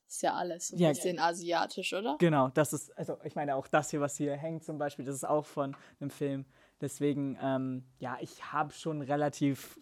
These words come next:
Speaker 1: Das
Speaker 2: früh
Speaker 1: bestimmt auch, was da, dieses, dieser Fuchs oder so, ne?
Speaker 2: Äh, ja, genau.
Speaker 1: Ja.
Speaker 2: Ähm, generell, ich hab halt auch relativ früh schon diese Assoziation mit Anime gehabt. Und, äh, deswegen, ich bin jetzt nicht durch diesen Hype erst sozusagen da drauf gekommen,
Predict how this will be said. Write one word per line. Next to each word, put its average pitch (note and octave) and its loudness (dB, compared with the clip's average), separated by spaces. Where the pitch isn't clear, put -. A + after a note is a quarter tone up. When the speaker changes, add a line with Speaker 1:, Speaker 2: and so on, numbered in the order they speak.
Speaker 1:
Das D3 6
Speaker 2:
früh D3 0
Speaker 1:
bestimmt G#3+ -4
auch, F#3+ 0
was F#3+ -14
da, F#3 -4
dieses, F#3 -18
dieser F#3+ -8
Fuchs G#3 -6
oder F#3+ -12
so, G3 -16
ne? A3 -10
Speaker 2:
Äh, F3 0
ja, E3+ 6
genau. C3 -2
Speaker 1:
Ja. A3+ -2
Speaker 2:
Ähm, D#3+ 0
generell, D#3 4
ich D#3 -6
hab E3 -2
halt D3 2
auch C#3 4
relativ C#3+ 6
früh D3+ 6
schon C3+ 0
diese C3 2
Assoziation - 4
mit C3+ 2
Anime C#3 0
gehabt. D3+ 0
Und, C#3+ 8
äh, C3+ 6
deswegen, D3 6
ich C3+ -4
bin D#3 6
jetzt D3+ 4
nicht D3 4
durch D3 4
diesen C#3 -2
Hype D3 6
erst C#3 4
sozusagen C3 2
da B2+ 4
drauf B2+ 6
gekommen, C#3 4